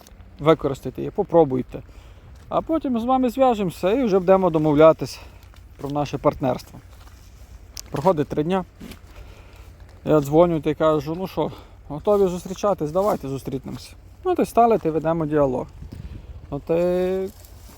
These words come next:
каже: «Бульба файна, давай». А я кажу: «Ну, ціна п'ятнадцять гривень». А він каже: «Дорого, ну я ж беру по дванадцять уже. І мені вже привозять». Я кажу: «Добре. Якщо я дам вам ціну дванадцять гривень, ви будете у мене її брати?»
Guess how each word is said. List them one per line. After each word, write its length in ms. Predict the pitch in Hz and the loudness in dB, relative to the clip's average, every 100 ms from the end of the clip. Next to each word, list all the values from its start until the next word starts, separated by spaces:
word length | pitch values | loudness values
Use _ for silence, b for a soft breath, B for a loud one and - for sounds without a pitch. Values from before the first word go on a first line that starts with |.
| - - - - - - - - | -20 -20 -20 -18 -14 -12 -12 -2
каже: 280 | 202 196 196 | 0 0 -2
«Бульба 360 | 180 277 254 | -2 2 2
файна, 420 | - 311 247 143 127 - - - | 2 -2 -2 -4 -8 -14 -20 -18
давай». 380 | 151 185 247 240 - - - - | -6 -2 0 -2 -4 -16 -18 -10
А 60 | 147 | -10
я 60 | |
кажу: 420 | 151 156 151 151 180 | -6 -4 -4 -6 -10
«Ну, 100 | 156 | -10
ціна 280 | - 226 254 | -2 0 0
п'ятнадцять 420 | - 190 165 151 | 0 0 2 0
гривень». 320 | 135 139 143 - - - - - - - - - - | 0 -4 -10 -14 -20 -20 -18 -18 -20 -20 -20 -20 -18
А 60 | - 143 | -10 -6
він 300 | 147 175 175 - | -2 -2 -2 0
каже: 420 | 175 170 165 175 | 2 2 -2 -4
«Дорого, 420 | 208 240 151 135 | 0 2 2 0
ну 140 | 185 214 | -2 0
я 120 | 190 | 0
ж 80 | 175 | 0
беру 160 | 202 | -2
по 140 | 160 170 | 0 -2
дванадцять 520 | 170 220 208 147 127 | 0 2 0 -2 -8
уже. 220 | 117 127 - - B B B B B | -10 -12 -14 -20 B B B B B
І 60 | 160 | -2
мені 180 | 180 196 | 2 2
вже 200 | 180 196 | 2 2
привозять». 600 | 180 180 180 127 135 - - - 131 | 2 2 2 0 -8 -18 -20 -20 -18
Я 60 | 127 | -12
кажу: 260 | 143 135 143 | -10 -10 -8
«Добре. 340 | 180 220 170 123 - - - - B B B B | -8 -6 -8 -14 -18 -20 -20 -20 B B B B
Якщо 240 | 147 - | 0 4
я 120 | 220 202 | 4 4
дам 240 | 202 170 | 2 0
вам 140 | 151 | -2
ціну 280 | - 180 185 | -2 -2 -2
дванадцять 500 | 139 175 175 156 160 | 0 0 0 0 0
гривень, 260 | 165 147 139 | 2 2 -2
ви 140 | 143 | -4
будете 300 | 226 320 - | -2 -2 -2
у 40 | 156 | 0
мене 240 | 143 139 | 0 0
її 120 | 131 | 0
брати?» 320 | 120 131 123 | -2 -4 -6